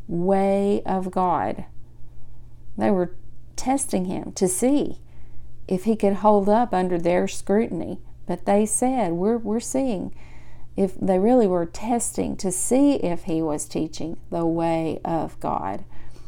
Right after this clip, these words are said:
And then his authority was shown in verse seventeen as he said, "Render to God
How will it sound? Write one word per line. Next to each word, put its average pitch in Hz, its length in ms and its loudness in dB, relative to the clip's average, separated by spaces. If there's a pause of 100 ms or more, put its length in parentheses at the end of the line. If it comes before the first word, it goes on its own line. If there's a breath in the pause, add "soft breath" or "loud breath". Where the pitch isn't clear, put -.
(320 soft breath)
And 175 160 0
then 190 140 4
his 208 280 2
authority 185 480 2
was 165 180 -2
shown 185 300 0
in 165 80 0
verse 160 220 -4
seventeen 180 680 0
as 170 160 -6
he 190 120 0
said, 180 280 0
"Render 196 340 2
to 175 120 -2
God 156 420 -2